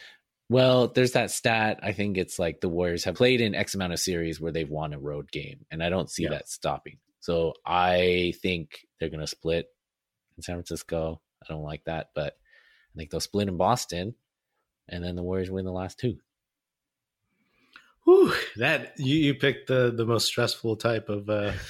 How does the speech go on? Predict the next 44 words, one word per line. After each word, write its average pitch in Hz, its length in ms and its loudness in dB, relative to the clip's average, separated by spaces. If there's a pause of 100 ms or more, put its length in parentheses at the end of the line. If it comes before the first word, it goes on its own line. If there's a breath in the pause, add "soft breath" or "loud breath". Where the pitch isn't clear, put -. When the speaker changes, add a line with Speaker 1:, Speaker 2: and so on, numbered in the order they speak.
(140)
Speaker 1:
<laughs> - 340 -18
Speaker 2:
uh, 104 160 2
Speaker 1:
I - 120 -14
don't 160 240 2
like 151 240 4
Speaker 2:
game, 127 140 6
Speaker 1:
it, 101 120 -4
but 117 140 6
Speaker 2:
yeah. 113 60 6
Speaker 1:
I 113 60 2
think 113 200 0
Speaker 2:
Yeah. 113 100 4
Speaker 1:
that's - 360 -8
real. 98 380 -2
Speaker 2:
Out-, - 180 0
outside 127 340 4
of 127 60 2
the 120 80 4
Warriors 120 340 6
going 110 260 2
down, 104 380 2
uh, 92 400 -2 (380 soft breath)
oh 107 140 2
two, 101 560 0
like, 95 200 -6
that's, - 380 -4
that's 95 180 -4
the 101 100 -4
worst 92 260 -4
case 98 180 -2
scenario 92 380 -2
for - 140 -18
me. 82 180 -14 (400 loud breath)
Speaker 1:
Yeah. 113 160 6
Speaker 2:
Um, 104 220 -2 (520)
Speaker 1:
Oh, 123 100 8
especially 156 320 6
Speaker 2:
uh, - 20 8
Speaker 1:
if 139 80 6
they 127 80 6
go 131 140 6
down 120 220 4
two 120 220 4
one. 92 460 -2